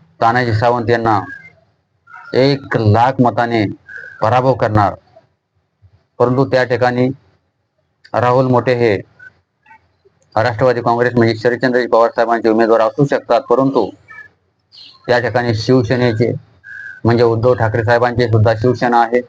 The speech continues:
त्यांना सुद्धा उमेदवारी मिळावी अशी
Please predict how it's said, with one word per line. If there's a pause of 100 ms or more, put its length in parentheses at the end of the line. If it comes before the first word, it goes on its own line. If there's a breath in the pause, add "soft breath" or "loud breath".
(1400)
त्यांना
सुद्धा
उमेदवारी
मिळावी
अशी